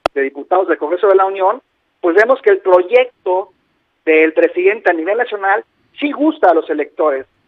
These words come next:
y esto va, va, eh, le están dando la oportunidad o el, o la, o la, para que le dé seguimiento, ¿no? Pero aquí, ojo, como te lo comenté el,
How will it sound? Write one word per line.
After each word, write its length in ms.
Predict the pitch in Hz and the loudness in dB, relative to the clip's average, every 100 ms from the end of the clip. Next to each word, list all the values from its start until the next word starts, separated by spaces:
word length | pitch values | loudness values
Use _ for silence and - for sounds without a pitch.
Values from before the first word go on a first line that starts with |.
| _ | _
y 140 | - 165 | -2 2
esto 240 | 233 254 | 2 4
va, 200 | 240 247 - | 2 2 2
va, 360 | 202 220 - - | 4 4 0 -6
eh, 140 | 160 | -2
le 80 | 180 | -2
están 220 | 180 240 | 0 0
dando 180 | 254 254 | 0 2
la 100 | 247 | 2
oportunidad 760 | 214 180 180 175 170 180 202 233 | 0 -2 -4 -6 -4 2 2 2
o 160 | - 160 | 2 2
el, 180 | 147 139 _ _ _ | 0 -6 _ _ _
o 120 | 147 | -2
la, 420 | 151 151 147 147 151 | 4 4 6 2 0
o 100 | 160 | -2
la, 380 | 156 151 147 147 | 0 2 0 0
para 160 | 156 | -4
que 100 | 151 | 0
le 80 | 160 | 2
dé 100 | 220 | 2
seguimiento, 680 | - 208 202 226 - - 285 | 2 -2 -4 -4 -6 -8 -8
¿no? 220 | 285 - - _ _ _ _ - - | -6 -6 -8 _ _ _ _ -8 2
Pero 220 | 196 170 | 6 6
aquí, 240 | 156 214 | 4 0
ojo, 420 | 214 269 - 165 - | 2 2 2 0 -2
como 220 | 147 139 | -10 -8
te 100 | 135 | -6
lo 120 | 139 | -6
comenté 600 | 135 135 127 160 170 175 - _ _ _ | -6 -10 -2 2 2 2 -10 _ _ _
el, 760 | - 147 139 135 131 131 123 - | -8 -4 -2 -2 -4 -4 -8 -10